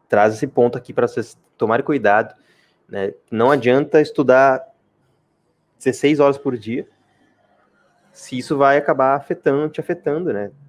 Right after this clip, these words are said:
No teu dia a dia, no teu trabalho, na tua vida, de forma geral. Então, não, não, isso não é eficiente, né? Então,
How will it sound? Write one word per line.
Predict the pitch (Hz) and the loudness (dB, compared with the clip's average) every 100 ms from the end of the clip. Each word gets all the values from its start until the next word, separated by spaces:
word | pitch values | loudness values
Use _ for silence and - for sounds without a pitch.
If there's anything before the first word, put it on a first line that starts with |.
| _ _ _ | _ _ _
No | 98 | -18
teu | - 98 | -12 -4
dia | 147 | -2
a | |
dia, | 151 104 117 | -2 -2 -4
no | |
teu | - 95 | -4 -6
trabalho, | 127 117 107 104 87 87 _ _ _ _ | -4 0 0 0 -6 -16 _ _ _ _
na | - | -12
tua | - 101 | -8 -8
vida, | 104 139 107 92 _ _ - _ _ _ _ _ _ _ | -6 -6 -6 -8 _ _ -20 _ _ _ _ _ _ _
de | |
forma | - 104 101 | -4 -4 2
geral. | 113 113 104 127 | 2 4 2 0
Então, | 143 123 120 | -2 -4 -4
não, | 131 | -6
não, | 143 120 120 135 127 _ - | -8 -10 -8 -10 -16 _ -16
isso | - | -4
não | 127 139 | -2 0
é | 135 | 2
eficiente, | 143 143 - 160 123 104 - - _ _ _ _ _ _ - | 0 -4 -10 -6 -6 -6 -12 -20 _ _ _ _ _ _ -20
né? | 85 | -20
Então, | - | -16